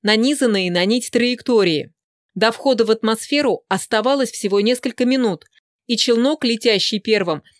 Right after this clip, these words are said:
начал разворачиваться дюзами по направлению к планете.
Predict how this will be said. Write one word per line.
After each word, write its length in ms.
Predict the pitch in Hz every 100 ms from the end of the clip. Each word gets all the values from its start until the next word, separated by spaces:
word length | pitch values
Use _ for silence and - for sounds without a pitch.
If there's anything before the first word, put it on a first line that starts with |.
| _
начал 420 | 208 254 269 269
разворачиваться 840 | 247 240 247 269 247 - 190 185 196
дюзами 440 | 185 240 254 262
по 140 | 269
направлению 680 | 277 277 277 269 208 170 170
к 100 | -
планете. 640 | 185 190 190 165 - 131